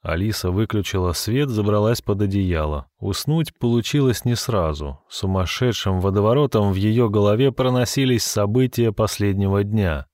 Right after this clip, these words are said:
Аукцион, гости, лоты, стук молотка, мужчина с тату и вторжение в кабинет в поисках папки и сведений о таинственном покупателе.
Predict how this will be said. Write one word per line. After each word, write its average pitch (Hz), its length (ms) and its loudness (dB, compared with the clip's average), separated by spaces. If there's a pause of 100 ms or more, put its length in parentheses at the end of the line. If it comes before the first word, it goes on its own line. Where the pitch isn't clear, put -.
(380)
Аукцион, 95 1080 0
гости, 127 520 4
лоты, 110 600 4
стук - 340 -2
молотка, 123 960 2 (120)
мужчина 107 720 0
с - 80 -4
тату 110 480 2
и 87 100 2
вторжение 113 600 2
в - 80 -4
кабинет 127 480 2
в - 100 -12
поисках 139 580 2
папки 107 440 0
и 101 100 2
сведений 104 600 2
о 101 100 2
таинственном 104 680 0
покупателе. 95 840 0